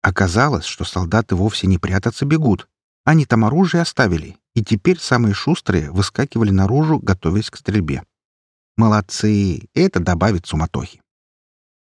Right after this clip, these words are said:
Я почти добежал до входа, когда за спиной раздался грохот падения чего-то очень весомого.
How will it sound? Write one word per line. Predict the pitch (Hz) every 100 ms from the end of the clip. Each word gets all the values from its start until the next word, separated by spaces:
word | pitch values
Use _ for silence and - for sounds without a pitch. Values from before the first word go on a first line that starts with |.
| _ _ _ _
Я | - 120
почти | 127 - - 147
добежал | 135 110 - 135
до | 110
входа, | 101 - 175 151 73 -
когда | - 101 107
за | 101
спиной | - 110 131 156
раздался | 123 107 131 - 90
грохот | 104 123 -
падения | - 95 98 131 131 127
чего-то | - - 95 113 113 -
очень | 117 - 110
весомого. | 104 - 107 78 82